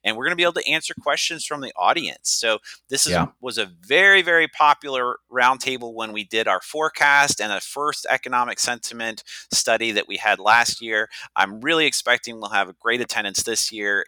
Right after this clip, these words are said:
Speaker 1: and I'm really looking forward to being able to talk about what's going on with the industry, where it's headed, and answer people's questions. A-, and, um, you know, hopefully we'll, we'll be okay this year. And I, again, I think we're cushioned, you know, by,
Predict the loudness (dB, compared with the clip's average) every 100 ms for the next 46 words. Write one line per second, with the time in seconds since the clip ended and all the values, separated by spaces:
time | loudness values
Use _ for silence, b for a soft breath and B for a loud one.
0 | -2 -2 -2 -4 -6 -2 -2 -4 -8 -16
1 | -10 -8 -8 -8 -10 -12 -18 _ -2 0
2 | 0 0 0 0 -4 _ _ -2 -2 -8
3 | -10 -6 -4 -2 -2 B B _ -20 -6
4 | -4 -2 -4 -4 -4 -4 -6 _ 2 4
5 | 4 2 2 2 2 0 B -14 -2 -2
6 | -2 -8 -10 -10 -12 -6 -2 -2 -4 -8
7 | -8 -10 B B B _ 0 2 2 2
8 | 0 -2 -12 -6 -4 -4 -10 -10 -8 0
9 | 0 0 2 6 8 6 B B -4 2
10 | 4 4 -2 -6 -8 -2 2 2 2 4
11 | 6 6 4 2 0 0 2 4 2 2
12 | 2 6 6 6 4 -2 -6 -4 -2 0
13 | 0 -2 -6 -18 -12 -10 2 4 6